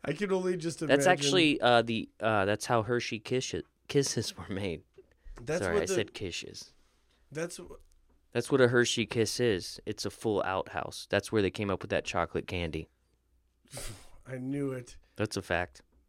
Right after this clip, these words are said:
Speaker 2: Because if you look at it, you could gently place a Hershey's Kiss right in near your butt cheeks.
Speaker 1: I have,
Speaker 2: And it would
Speaker 1: because
Speaker 2: fit perfectly.
Speaker 1: So nothing that I ever wanted
Speaker 2: Dude.
Speaker 1: to admit, but my
Speaker 2: Yes.
Speaker 1: ex was actually into food play. And,
Speaker 2: Really?
Speaker 1: and so that's,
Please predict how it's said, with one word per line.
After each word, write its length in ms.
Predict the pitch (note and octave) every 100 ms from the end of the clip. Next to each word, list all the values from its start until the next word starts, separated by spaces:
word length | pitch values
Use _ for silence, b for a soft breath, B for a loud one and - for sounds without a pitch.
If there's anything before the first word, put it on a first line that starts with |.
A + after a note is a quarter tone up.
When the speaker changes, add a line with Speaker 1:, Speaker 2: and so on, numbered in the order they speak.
| _ _ b b b b
Speaker 2:
Because 280 | A#2+ C#3 C3
if 100 | C3
you 140 | A#2+ G#2+
look 220 | F#3 G3+
at 120 | G#2+
it, 160 | G2 - b b
you 120 | A#2+
could 200 | - C#3+
gently 440 | G#2 G#2+ B2+ B2+ A#2+
place 500 | - B2+ C3 A#2+ -
a 200 | G#2+ G2+
Hershey's 460 | G2+ A2 - G2 -
Kiss 380 | - B2 G2+ -
right 420 | F2 G2 G#2+ G#2+ - _ _ _ _
in 220 | A#2 A#2 -
near 260 | - A2 G#2+
your 140 | F#2+
butt 260 | F2+ F#2 -
cheeks. 220 | - - -
Speaker 1:
I 100 | D#3
have, 340 | C#3 F3+ E3 A#2 B2
Speaker 2:
And 100 | A#2
it 40 |
would 120 | G2+
Speaker 1:
because 120 | E2+ -
Speaker 2:
fit 280 | A2 -
perfectly. 600 | - G2+ - F2 F2 - -
Speaker 1:
So 380 | - - G3 F3+
nothing 400 | F3+ F#3+ F#3+ A3+
that 100 | G3
I 60 | F3
ever 280 | D#3 D3+ D#3+
wanted 60 | D#3
Speaker 2:
Dude. 260 | D3 A#2+
Speaker 1:
to 80 | D3+
admit, 380 | D3+ D3 C#3 -
but 360 | C#3 C3+ C#3 - -
my 220 | C#3 C#3+
Speaker 2:
Yes. 260 | C#3+ D#3+ F#3
Speaker 1:
ex 220 | G#3 -
was 200 | D3+ C3+
actually 420 | C#3+ C#3 - C3+
into 200 | C3 B2+
food 340 | A2+ D3 C#3+ A#2+
play. 320 | - D2+ D2 b b b b b b _
And, 160 | D3+ D3
Speaker 2:
Really? 480 | D3 D#3 G3+ B3+ A#3
Speaker 1:
and 240 | D#3 D3
so 160 | - D3+
that's, 400 | C#3 E3 E3+